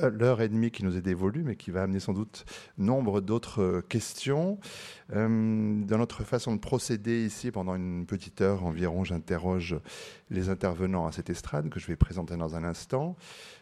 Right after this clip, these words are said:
Hum, et puis la dernière, euh, partie, euh, entre, entre dix-neuf heures trente et un peu avant vingt heures, les personnes qui sont là pourront directement interroger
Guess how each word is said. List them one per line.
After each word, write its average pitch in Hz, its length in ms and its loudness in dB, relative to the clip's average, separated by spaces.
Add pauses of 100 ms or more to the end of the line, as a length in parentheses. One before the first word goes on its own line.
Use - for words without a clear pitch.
(160)
Hum, 82 300 -6 (560)
et 104 100 -8
puis 127 420 -2
la 92 120 0
dernière, 95 440 0
euh, 80 180 -2
partie, 190 580 -4 (140)
euh, 85 360 -6 (200)
entre, 85 300 -12 (100)
entre 95 200 -4
dix-neuf 95 320 0
heures 98 100 2
trente 101 420 -4 (600)
et 98 160 -4
un 135 160 2
peu 131 240 4
avant 101 220 4
vingt 92 280 0
heures, 120 380 2
les 87 260 -4 (200)
personnes 104 420 -2
qui - 100 -8
sont 85 220 -8
là 82 220 -2 (360)
pourront 95 240 0
directement 104 960 0 (320)
interroger 113 760 0